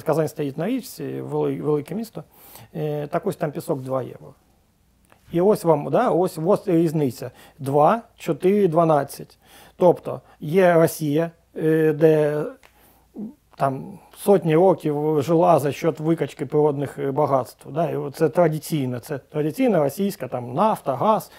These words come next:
пісок, там все, давайте, ліс. Все викачує, все продамо, все будемо жити. Є Європа, яка, яка думає про те, що лишиться,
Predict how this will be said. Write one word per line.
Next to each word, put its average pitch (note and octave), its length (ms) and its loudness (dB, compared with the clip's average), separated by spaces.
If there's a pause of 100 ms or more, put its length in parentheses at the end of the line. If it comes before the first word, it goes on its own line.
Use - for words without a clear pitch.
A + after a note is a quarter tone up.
(240)
пісок, G3 640 6 (160)
там C3 180 -4
все, D#3 240 0
давайте, B2 400 -8 (140)
ліс. G3+ 420 -4 (500)
Все F3 220 -2
викачує, E3+ 480 -2
все D3+ 220 -8
продамо, E3 680 -6
все D#3+ 180 -12
будемо D3+ 340 -10
жити. C3 240 -16 (280)
Є F#3+ 200 -6
Європа, F#3+ 600 0 (920)
яка, E3+ 540 -2
яка F3 320 -2
думає D3+ 520 0
про D#3+ 300 -2
те, E3+ 160 -2
що D#3 280 -2
лишиться, D#3 720 -4